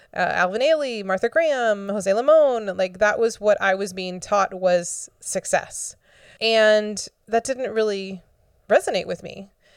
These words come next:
And I was in major conflict 'cause I wanted to be a dancer. I wanted to be successful, but I wanted different things. And I had to, like, let go of that. I did take that on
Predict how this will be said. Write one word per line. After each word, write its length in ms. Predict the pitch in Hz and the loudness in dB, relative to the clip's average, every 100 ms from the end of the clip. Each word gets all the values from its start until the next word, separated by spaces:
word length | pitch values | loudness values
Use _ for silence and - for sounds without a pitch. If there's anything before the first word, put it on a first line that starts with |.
| _ | _
And 100 | - | -2
I 80 | 196 | 2
was 120 | 208 233 | 2 0
in 200 | 247 240 | -4 0
major 280 | 262 262 254 | 0 2 0
conflict 580 | 247 311 381 - - | 0 -4 -2 -4 -4
'cause 140 | - 202 | -2 0
I 60 | |
wanted 260 | 185 202 220 | 4 4 2
to 80 | - | -4
be 80 | 220 | -6
a 40 | |
dancer. 380 | 185 233 302 220 | -2 -2 2 4
I 40 | 196 | 4
wanted 280 | 185 202 | 4 0
to 80 | 214 | -2
be 100 | 208 | -8
successful, 600 | 196 190 - 285 - 196 | -8 -6 -2 -2 0 2
but 120 | 190 202 | 4 4
I 60 | |
wanted 260 | 196 240 233 | 4 2 0
different 320 | 190 - 165 | -4 -8 -2
things. 520 | 277 269 151 180 - - _ - - _ | 0 0 -2 -12 -14 -16 _ -20 -20 _
And 340 | 214 220 214 202 - | -2 2 2 0 -4
I 120 | 196 | -4
had 200 | 233 311 | -4 -4
to, 80 | 339 | 0
like, 360 | 320 302 - _ _ _ - | 2 0 -4 _ _ _ -6
let 260 | 196 - | -2 -2
go 260 | 196 220 302 | 4 4 6
of 160 | 262 190 | 4 4
that. 580 | 196 185 180 - - - _ _ _ _ | 2 2 0 -4 -14 -16 _ _ _ _
I 80 | - | 0
did 200 | 226 294 | 0 -2
take 200 | - 277 | -4 -2
that 120 | 233 196 | 0 0
on 320 | 330 190 | 0 -4